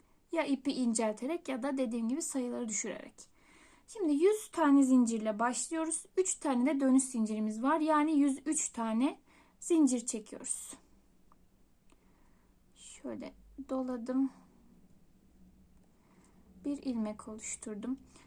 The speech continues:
Şöyle hatta kolay yolunu göstereyim onun da. Şöyle minik çevirdim, halka oluşturdum. Tığımı halkanın içinden geçirip çektim.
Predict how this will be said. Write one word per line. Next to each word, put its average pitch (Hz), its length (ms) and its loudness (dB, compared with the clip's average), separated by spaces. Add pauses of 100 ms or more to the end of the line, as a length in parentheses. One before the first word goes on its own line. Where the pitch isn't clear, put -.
Şöyle 415 220 0
hatta 339 320 0
kolay 294 320 0
yolunu 220 300 -2
göstereyim 226 460 -6
onun 220 340 -4
da. 285 140 -6 (1800)
Şöyle 285 320 -2
minik 277 400 4
çevirdim, 247 480 -4
halka 277 400 -4
oluşturdum. 214 640 -8 (920)
Tığımı 285 520 0
halkanın 269 480 -2
içinden 226 460 -2
geçirip 226 500 -8
çektim. 269 480 -6